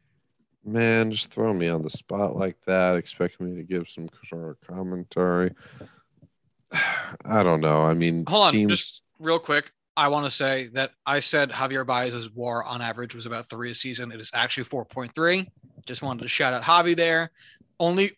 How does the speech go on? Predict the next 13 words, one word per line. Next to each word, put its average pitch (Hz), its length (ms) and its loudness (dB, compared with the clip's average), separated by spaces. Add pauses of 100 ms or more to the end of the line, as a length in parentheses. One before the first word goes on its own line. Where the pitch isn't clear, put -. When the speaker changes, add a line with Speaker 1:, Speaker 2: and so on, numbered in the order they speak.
(160)
Speaker 2:
only 208 280 4
because 190 420 2
he 185 100 -2
has 151 280 0 (100)
two 190 520 -4 (480)
back-to-back 160 840 2
six - 360 2
and 160 80 -6
a 147 60 -4
half 147 280 -2
war 147 180 -4
seasons, 175 560 -4
and 131 120 -8